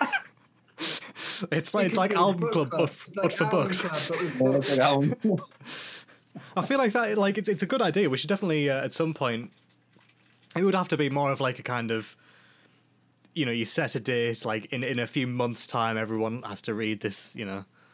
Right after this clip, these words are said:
Speaker 1: Um, I've seen it done before, though, online. People do it on occasion. So we'll, uh, we'll do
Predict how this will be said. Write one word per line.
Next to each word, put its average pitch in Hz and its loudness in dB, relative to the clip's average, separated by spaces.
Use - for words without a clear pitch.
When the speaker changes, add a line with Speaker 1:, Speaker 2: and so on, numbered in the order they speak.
Speaker 1:
Um, 110 -4
I've - -8
seen 233 2
it 180 0
done 170 0
before, 160 -2
though, 117 2
online. 117 -4
People 117 -8
do 110 -2
it - -6
on 110 -6
occasion. 113 -4
So 110 -2
we'll, 123 -4
uh, 117 -2
we'll 131 -4
do 139 0